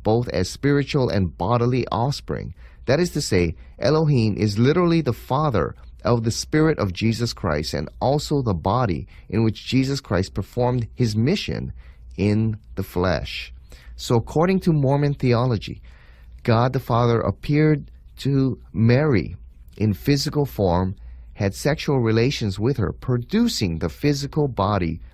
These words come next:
for Jesus Christ. Now that poses a very difficult dilemma in Mormonism. If Mary is the spirit child of God the Father and one of his wives, then if the Father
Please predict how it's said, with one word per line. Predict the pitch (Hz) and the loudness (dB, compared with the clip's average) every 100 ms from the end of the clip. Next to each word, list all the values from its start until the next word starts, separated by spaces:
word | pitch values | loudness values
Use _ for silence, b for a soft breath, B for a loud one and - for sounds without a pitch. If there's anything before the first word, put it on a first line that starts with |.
| b | b
for | - - 95 92 | -6 0 0 0
Jesus | 87 82 80 87 90 | -4 -6 -4 -4 -6
Christ. | - 107 95 78 - - b b b | -4 -2 -2 -4 -12 -20 b b b
Now | 117 123 | 0 2
that | 175 269 - | 2 -2 -2
poses | 175 170 135 107 | 0 0 0 -2
a | |
very | 90 131 156 160 135 92 87 b b b b b - | -2 0 2 4 4 2 -2 b b b b b 0
difficult | 170 165 147 135 107 | 0 2 0 2 2
dilemma | 87 90 110 90 65 - - - - - - - - - | 2 2 2 0 -2 -6 -12 -20 -20 -20 -20 -20 -20 -6
in | 87 110 | 2 4
Mormonism. | 104 107 110 87 65 - - - b b b b b b | 4 4 2 0 -2 -6 -12 -16 b b b b b b
If | 139 123 | 0 2
Mary | 127 170 208 180 | 2 4 2 0
is | - 143 123 | 0 0 0
the | |
spirit | 107 - 139 143 127 | -4 -2 0 2 0
child | - 120 110 | -2 0 2
of | 104 85 | 0 0
God | 90 95 | 0 0
the | 92 | 0
Father | - 87 90 82 | 0 0 0 -2
and | 80 | -2
one | 85 | -2
of | 85 | 0
his | 85 82 | -2 -2
wives, | 76 82 55 57 85 - - - - - - - | -2 -2 -2 -8 -12 -14 -18 -20 -20 -20 -20 -4
then | 95 143 | 2 2
if | 139 | 2
the | 123 | -2
Father | - - 160 175 85 69 | -4 -2 0 0 0 -2